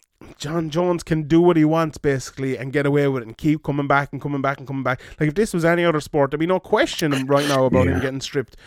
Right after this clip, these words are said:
Speaker 1: of a title.
Speaker 2: I'd
Speaker 1: There'd
Speaker 2: be
Speaker 1: be
Speaker 2: interested, I'd be interested
Speaker 1: Yeah.
Speaker 2: to see, though, what his, Jones's numbers have been on E S P N, like, against kind of, guys that, okay, we, we kinda said before that Dominic Reyes had a good chance, but,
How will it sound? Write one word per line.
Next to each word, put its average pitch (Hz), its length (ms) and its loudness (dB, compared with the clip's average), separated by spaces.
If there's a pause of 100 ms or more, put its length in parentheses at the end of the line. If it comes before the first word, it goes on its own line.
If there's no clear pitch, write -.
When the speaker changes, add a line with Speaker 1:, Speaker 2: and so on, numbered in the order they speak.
(120)
Speaker 1:
of 131 100 -4
a 139 40 -6
title. 135 260 -2
Speaker 2:
I'd 131 60 -2
Speaker 1:
There'd 151 80 4
Speaker 2:
be 156 40 4
Speaker 1:
be - 40 2
Speaker 2:
interested, 196 280 2
I'd 160 120 -2
be 165 80 0
interested 190 240 0
Speaker 1:
Yeah. 156 60 0
Speaker 2:
to 123 60 -2
see, 143 200 0
though, 135 320 -2
what 110 640 0
his, 107 180 -4
Jones's 107 460 -2
numbers 107 400 0
have 95 180 -4
been 101 160 -2
on 95 140 -4
E 95 80 -2
S 95 100 -4
P 98 140 -4
N, 98 360 -4 (120)
like, 92 240 -4
against 98 360 -2
kind 107 160 -2
of, 95 240 -4 (800)
guys 113 420 -2
that, 104 240 -4
okay, 104 360 -4
we, 110 300 0
we 85 640 -4
kinda 104 220 -4
said 92 300 -4
before 95 300 -2
that 87 100 -6
Dominic 95 240 -6
Reyes 92 240 -4
had 92 100 -4
a 87 40 -6
good 92 180 -4
chance, 92 280 -4
but, 85 260 -2